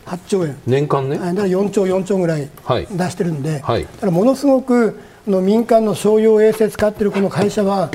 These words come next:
Speaker 2: はい。
Speaker 1: あの、安心して、もうどんどんこう作れるわけですよ。
Speaker 2: うん。
Speaker 1: もう政府が、あの、買ってくれますから。
Speaker 2: 次々衛星上げて、軌道上に置いて、
Speaker 1: 大丈夫。
Speaker 2: いろいろ写真撮っても、必ず誰か買ってくれる。
Speaker 1: 日本政府は六千億です。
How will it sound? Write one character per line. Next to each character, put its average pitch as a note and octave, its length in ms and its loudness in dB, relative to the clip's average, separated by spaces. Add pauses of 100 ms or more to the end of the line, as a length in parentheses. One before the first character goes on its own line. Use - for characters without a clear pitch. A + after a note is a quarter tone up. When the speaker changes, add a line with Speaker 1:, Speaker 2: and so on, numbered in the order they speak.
Speaker 2:
は C3+ 100 0
い。 - 80 -4 (200)
Speaker 1:
あ F#3+ 40 -4
の、 E3+ 240 -2
安 B3 220 0
心 B3+ 240 2
し - 80 -6
て、 A#3 300 2 (400)
も F#3 200 -2
う E3+ 40 -2
ど G#3 120 0
ん A3 100 2
ど G#3+ 80 2
ん G3+ 60 -4
こ F#3+ 120 -2
う D#3+ 60 -2
作 - 180 -4
れ G#3+ 80 2
る F3 80 -4
わ D3 40 -10
け C3+ 80 -12
で B2 60 -16
す - 60 -20
よ。 - 60 -20 (180)
Speaker 2:
う C3+ 60 -2
ん。 A#2+ 80 -2 (380)
Speaker 1:
も F3+ 200 -2
う F3 40 -8 (840)
政 C4 320 2
府 B3 120 0
が、 A3 320 4 (360)
あ G#3+ 40 -4
の、 F3+ 140 -2
買 G3+ 180 -4
っ - 20 -10
て - 120 -10
く A3+ 80 0
れ G3+ 60 -2
ま F3+ 100 -4
す - 80 -14
か - 80 -16
ら。 - 80 -20 (100)
Speaker 2:
次 F#3 220 -4
々 G#3 200 0
衛 D3+ 160 4
星 D3+ 220 2 (260)
上 C#3 100 0
げ D3+ 140 2
て、 D#3 300 2 (280)
軌 E3 120 -2
道 D#3+ 160 4
上 E3 180 4
に D3+ 60 2
置 D#3 160 4
い - 20 -4
て、 D3+ 80 -2
Speaker 1:
大 - 20 2
丈 - 0 -
夫。 - 20 2
Speaker 2:
い C#3+ 40 0
ろ D#3 120 4
い - 20 2
ろ D#3+ 60 -2
写 D#3 160 2
真 D#3 160 -2
撮 F#3+ 100 2
っ - 20 0
て F#3+ 120 -4
も、 A2+ 100 -2
必 G3+ 300 0
ず G3 40 -10
誰 G3+ 160 2
か A2+ 120 -4
買 - 140 -4
っ - 20 -14
て E3+ 120 -2
く D3 80 -6
れ C3+ 140 2
る。 F2+ 140 -6 (280)
Speaker 1:
日 F#3+ 80 -4
本 B3 200 0
政 A#3 280 0
府 B3+ 60 0
は G3+ 80 2
六 D#3+ 200 -6
千 F3 180 -4
億 C3 120 -10
で A#2+ 80 -16
す。 - 80 -20